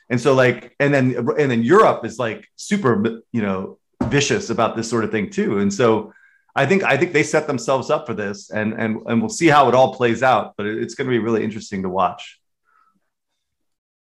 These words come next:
And I, and I think that just people don't talk about it because they're worried that Apple's gonna come after them or something, right? You know, the Gestapo, you know? So, well, yeah, we'll see. I mean, uh,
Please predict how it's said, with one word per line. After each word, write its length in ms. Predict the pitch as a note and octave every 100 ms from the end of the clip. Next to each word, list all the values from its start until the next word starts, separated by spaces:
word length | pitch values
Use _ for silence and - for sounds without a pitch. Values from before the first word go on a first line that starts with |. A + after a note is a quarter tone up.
| _
And 120 | C3+
I, 80 | D#3+
and 180 | F#3+ G3+
I 60 |
think 180 | G#3 B3+
that 100 | F#3+
just 200 | A#3+ A#3
people 180 | B3+ A3
don't 240 | A#3 A3
talk 260 | - G3+ G3+
about 240 | D#3 C3+
it 160 | C3+ D3
because 280 | D3 D#3 C#3+
they're 100 | C#3
worried 360 | B2+ F3+ E3
that 100 | B2
Apple's 320 | C3+ C#3+ C#3+ C3+
gonna 140 | B2
come 160 | - B2
after 260 | F#3+ G3
them 180 | A2+ G2
or 60 | F#2+
something, 420 | G#2+ G2+ G2 F#2+
right? 300 | G2 B2 A#2+
You 80 | A2+
know, 60 | G#2
the 60 |
Gestapo, 800 | G#2 A#2 - C3 B2 G#2 F#2+ F#2 -
you 80 |
know? 280 | A2 A2+ A#2+ - - A#2+
So, 400 | B2 A#2+ G#2 - _ _
well, 240 | - - G#2+
yeah, 120 | D#3
we'll 260 | C#3+ D3+ F#3
see. 380 | G3+ F#3 G2+ -
I 60 |
mean, 160 | C#3 C#3+
uh, 240 | C#3 C3+